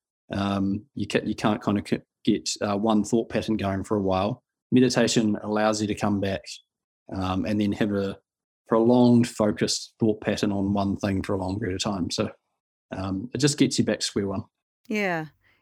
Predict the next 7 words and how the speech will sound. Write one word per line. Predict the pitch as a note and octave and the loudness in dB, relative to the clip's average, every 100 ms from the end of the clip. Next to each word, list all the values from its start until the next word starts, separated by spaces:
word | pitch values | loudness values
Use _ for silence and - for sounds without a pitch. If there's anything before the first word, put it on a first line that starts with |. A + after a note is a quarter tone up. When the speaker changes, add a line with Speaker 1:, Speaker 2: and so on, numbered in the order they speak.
| _ | _
Speaker 2:
And, | G3 G#3 | 2 4
Speaker 1:
Mentally. | A#3 - - | 4 2 -2
Speaker 2:
a-, | - _ | -8 _
yes, | F#3+ G3 D#3+ C#3+ - - - | -6 0 0 -2 -8 -10 -8
yeah. | D#3+ D3+ C3 - | -6 -4 -8 -4
And, | G#3+ G3+ | -2 0
and, | G3 G#3 G3+ E3 | 0 0 -2 -8